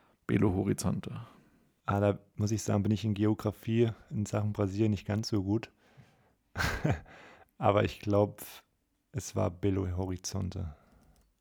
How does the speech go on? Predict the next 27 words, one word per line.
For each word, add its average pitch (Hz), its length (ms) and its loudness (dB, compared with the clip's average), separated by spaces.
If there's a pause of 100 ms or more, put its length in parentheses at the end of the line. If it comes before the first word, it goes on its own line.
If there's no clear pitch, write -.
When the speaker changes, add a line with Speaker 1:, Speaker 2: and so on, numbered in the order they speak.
Speaker 1:
Auch - 100 -20
das - 220 -8
logge 104 240 2
ich 82 200 -6
ein 139 200 4
und 113 80 4
wir 107 80 2
kommen 104 220 -2
zu - 180 -4
Frage 95 640 0 (1000)
drei. - 240 2 (1120)
Speaker 2:
Jawohl. 101 300 0 (1200)
Speaker 1:
Deutschland 151 340 12
gegen 139 140 8
Portugal. - 500 4 (920)
Dieses 147 360 2
Duell 127 200 6
gab 110 240 6
es 123 140 0
bei - 180 2
einem 104 240 6
großen 123 340 2
Turnier 117 300 4
nicht 101 160 2
zum 101 100 0
ersten - 380 4
Mal. - 280 -2